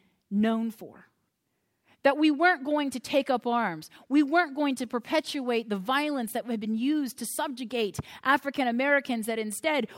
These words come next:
we were gonna model ourselves after the Prince of Peace.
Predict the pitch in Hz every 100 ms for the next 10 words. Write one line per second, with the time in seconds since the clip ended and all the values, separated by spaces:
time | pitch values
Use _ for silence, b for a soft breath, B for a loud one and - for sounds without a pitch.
0 | B 247 330 311 277 247 247 285 285 277
1 | 254 233 262 233 247 - 208 175 - 233
2 | 180 - 185 139 - -